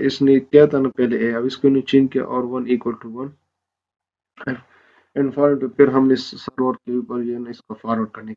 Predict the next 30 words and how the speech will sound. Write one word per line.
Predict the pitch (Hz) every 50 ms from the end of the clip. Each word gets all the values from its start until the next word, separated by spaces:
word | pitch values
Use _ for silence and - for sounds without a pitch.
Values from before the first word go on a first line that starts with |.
| _ _ -
क्यों? | 143 139 - _ - _ _ _ _ _ _ _ _ _ _ _ _ _ _ _ _ _ _ _ _ _ _ _ _ _ _ _ -
<clears throat> | - - - - - - - - _ _ -
The | - 127 -
character | - 143 143 165 156 160 - 151 147
will | 151 147 143
close | - - 147 147 147 135
the | 143 143 135 - 135
bracket | 135 135 127 - 131 -
and | - 123 123 120
the | 113 - - 123
S | 127 123 -
Q | - - 123
L | 120 113
query। | - 120 113 117
अब | 117 113 120
जो | 127 131 131 -
character | 127 127 139 135 - - 139 131
है | 131 139 143 151 147 _ _ _ _ _ - _ _ _ _ _ _
इसको | 135 131 131 _ - 131 -
एसक्यूएल | - 127 123 - _ - 127 123
query | 127 - 135 131 131 127
में | 127 123 123
हमने | 120 123 120 120 123 123 120 117 113 110 110 107 107 101 107 _ _ _ _ _ _ _ _ _ _ _ _ _ _ _ _ _ _ _ _ _ _ _ _ -
बंद | 117 127 127 127 120 117
भी | 117 113
करना | - 110 110 107
है, | 107 -
ठीक | 131 127 - 139
है | 131
जी। | 135 139